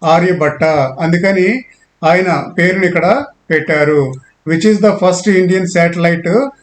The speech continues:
భారతదేశం యొక్క ఫస్ట్ ఇండియన్ శాటిలైట్ ఏది? ఆర్యభట్ట. మరో ఇంపార్టెంట్ అయిన ప్రశ్న, who was the first woman prime minister of India? ఇందిరాగాంధీ. చాలా ఇంపార్టెంట్ అయిన ప్రశ్న,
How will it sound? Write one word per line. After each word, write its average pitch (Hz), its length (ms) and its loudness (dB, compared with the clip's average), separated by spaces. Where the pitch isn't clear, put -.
భారతదేశం 196 520 2
యొక్క 185 260 0
ఫస్ట్ 180 300 -2
ఇండియన్ 196 320 2
శాటిలైట్ 180 440 -2
ఏది? 196 360 0
ఆర్యభట్ట. 170 580 0
మరో 185 200 2
ఇంపార్టెంట్ 208 400 2
అయిన 196 380 0
ప్రశ్న, 160 640 0
who 202 120 4
was 220 140 2
the 190 340 2
first 196 400 2
woman 185 300 2
prime 196 220 2
minister 190 400 0
of 185 300 0
India? 160 420 0
ఇందిరాగాంధీ. 165 1080 2
చాలా 185 160 2
ఇంపార్టెంట్ 196 520 2
అయిన 269 200 0
ప్రశ్న, 165 640 0